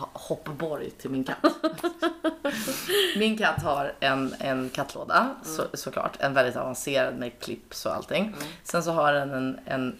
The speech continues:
Speaker 1: specialanpassad, eh, plastmatta
Speaker 2: Mhm.
Speaker 1: för katter. Så att,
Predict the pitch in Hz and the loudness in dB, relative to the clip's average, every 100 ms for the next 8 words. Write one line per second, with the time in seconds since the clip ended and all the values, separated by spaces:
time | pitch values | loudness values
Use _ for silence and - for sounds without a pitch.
0 | - - - - 156 - 170 139 139 135 | -10 -10 -10 -6 -4 4 6 6 2 -2
1 | 156 147 139 139 131 131 131 131 - _ | -4 -2 -2 -2 0 2 0 -4 -12 _
2 | - _ _ _ 151 147 - 151 - - | -20 _ _ _ -2 -2 2 2 2 0
3 | 175 - 151 226 - - 160 180 240 269 | 0 0 -4 -2 -4 -12 -10 -6 -6 -8
4 | - - - - - - - 151 - - | -18 -20 -20 -20 -16 0 2 4 0 -4
5 | - 185 190 - - - - - 151 151 | -2 -2 -6 -14 -18 -20 -14 4 4 4